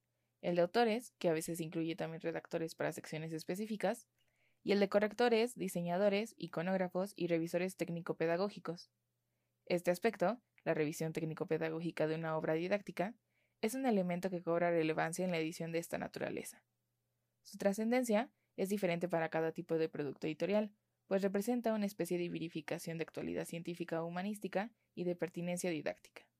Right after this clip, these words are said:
Refuerza la calidad de los contenidos desarrollados por el equipo autoral y de redacción.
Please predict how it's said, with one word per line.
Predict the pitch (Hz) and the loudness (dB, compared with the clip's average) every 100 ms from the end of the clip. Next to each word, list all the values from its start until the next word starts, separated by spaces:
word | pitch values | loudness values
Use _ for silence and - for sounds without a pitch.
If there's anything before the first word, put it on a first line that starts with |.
| _ _ _ _ | _ _ _ _
Refuerza | - 190 196 208 | -2 2 4 4
la | 190 | 2
calidad | - 185 185 | 2 2 4
de | 180 | 4
los | 185 - | 2 -2
contenidos | 185 185 185 185 | -2 -2 0 -2
desarrollados | 185 180 180 185 190 180 185 | -2 -2 0 0 0 0 -2
por | - | -4
el | 147 | -4
equipo | 143 - 175 | -4 -4 -2
autoral | 165 196 208 190 - | 0 2 2 2 0
y | 165 | 0
de | 156 | 0
redacción. | 127 80 - - - | 0 -2 -4 -10 -18